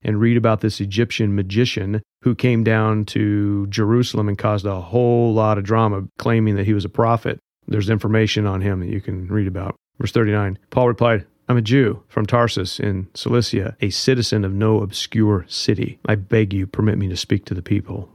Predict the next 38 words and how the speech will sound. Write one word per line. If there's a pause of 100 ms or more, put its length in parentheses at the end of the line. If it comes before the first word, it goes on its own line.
(140)
Paul
quickly
identifies
himself (260)
as
a
Jew
from
Cilicia, (160)
which
is
an
important
city, (160)
and
by
implication,
he
may
be
throwing
out
the (160)
Roman
citizen
card. (140)
"Look,
I'm
a
Roman
citizen."
Thinking
back
to
Acts
chapter
sixteen,
when